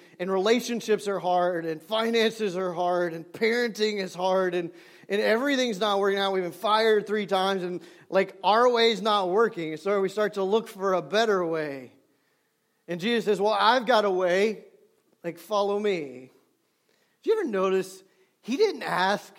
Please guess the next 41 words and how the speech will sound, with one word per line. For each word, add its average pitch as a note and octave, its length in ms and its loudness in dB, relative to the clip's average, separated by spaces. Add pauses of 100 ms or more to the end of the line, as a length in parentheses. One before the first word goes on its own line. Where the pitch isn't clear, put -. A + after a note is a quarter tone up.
(680)
those A3 320 0
twelve A3 320 2
disciples G3 640 0
what G3 260 0
they G3+ 160 2
believed F#3 420 -4
about F#3 240 2
anything? G#3 540 -4 (1200)
He B3 160 2
didn't B3+ 240 2
ask F3+ 380 2
them B3+ 180 2
to A3 80 4
say A3+ 260 4
they A3 160 4
were G3+ 120 4
sorry G3+ 480 2
for A3 160 -2
their G3+ 160 2
sins F#3+ 340 -2
before F3+ 320 -2
they G3 80 2
came G3+ 240 -2
and G3 100 -6
followed G#3 320 2
him. G#3+ 240 -4 (840)
He D4 160 6
didn't C4 220 2
ask A#3+ 200 2
them C4+ 140 0
to C4 80 -4
do C4+ 100 2
anything. B3+ 300 2
He G#3+ 80 -2
just A3+ 160 -4
said, A#3+ 160 0
"Come B3 160 0
on." G#3 200 0 (1040)
And C#3 140 -14
they F#3+ 140 0
did. G4+ 280 2